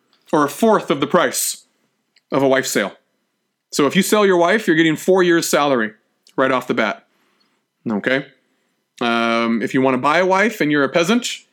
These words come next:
you know, you might need to work, save up ten, fifteen years' worth of wages to be able to buy a wife, which is why you need the help of your parents usually to buy a wife.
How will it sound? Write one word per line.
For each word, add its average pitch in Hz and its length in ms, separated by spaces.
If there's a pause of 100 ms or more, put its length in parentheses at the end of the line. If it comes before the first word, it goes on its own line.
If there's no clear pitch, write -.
you 139 140
know, 139 220
you 147 180
might 143 200
need 143 120
to 143 80
work, 139 400
save 147 380
up 143 260
ten, 151 300
fifteen 147 400
years' 143 260
worth 135 320 (840)
of 117 160
wages 117 540 (300)
to - 40
be 135 60
able 127 140
to 117 60
buy 117 160
a 107 60
wife, 107 280
which 113 100
is 104 100
why 104 140
you 101 140
need 104 140
the 98 60
help 113 160
of 101 60
your 92 100
parents 131 320
usually 90 280
to - 40
buy 85 140
a 82 80
wife. 82 320